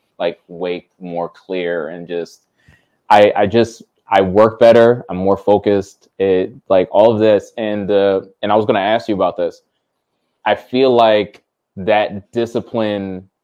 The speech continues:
and that, that effort and that practice I'm doing in regards to working out, which is just one aspect of my life, is transferable.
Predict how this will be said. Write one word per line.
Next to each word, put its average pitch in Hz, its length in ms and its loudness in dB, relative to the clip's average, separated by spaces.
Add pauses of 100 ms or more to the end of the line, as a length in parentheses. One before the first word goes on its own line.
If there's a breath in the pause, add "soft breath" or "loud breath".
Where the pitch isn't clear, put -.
and 101 240 -6
that, 101 380 -2 (200)
that 196 200 -2
effort 107 280 -4
and 101 100 -8
that 95 260 -10
practice 104 680 -4 (260)
I'm 101 240 -6
doing 98 440 -6
in 98 280 -12
regards 95 400 -2
to 101 60 -8
working 92 380 -6
out, 92 200 -4
which - 160 -12
is 92 160 -12
just - 240 -10 (140)
one 98 400 -8
aspect 92 480 -8
of 92 80 -12
my 87 120 -10
life, 92 380 -2 (480)
is 92 300 -6
transferable. 110 720 -4